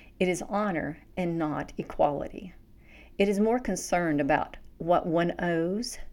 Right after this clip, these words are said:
than what one is owed. Be devoted to one another in brotherly love. Honor one another above yourselves in Romans twelve ten. We are under authority at all times.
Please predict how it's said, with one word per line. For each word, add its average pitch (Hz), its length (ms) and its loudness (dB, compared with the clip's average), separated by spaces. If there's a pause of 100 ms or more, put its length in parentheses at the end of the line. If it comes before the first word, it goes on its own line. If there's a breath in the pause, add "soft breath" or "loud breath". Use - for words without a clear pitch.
(180)
than 160 240 0
what 160 280 2 (260)
one 160 400 -2
is - 260 -8 (160)
owed. 160 500 -2 (640 loud breath)
Be 190 280 4
devoted 156 500 0
to - 100 -6
one 160 200 -2
another 156 320 0
in 160 160 -2
brotherly 170 500 -2
love. 156 480 -10 (340)
Honor 196 500 2 (140)
one 175 300 2
another 165 340 0
above 170 460 -2
yourselves - 560 -6
in 165 140 -6
Romans 156 340 -4
twelve 156 400 0
ten. - 400 -8 (760 loud breath)
We 220 200 6
are 190 160 4 (460)
under 226 340 2
authority 156 580 0
at 160 100 -4
all 165 220 2
times. - 600 -10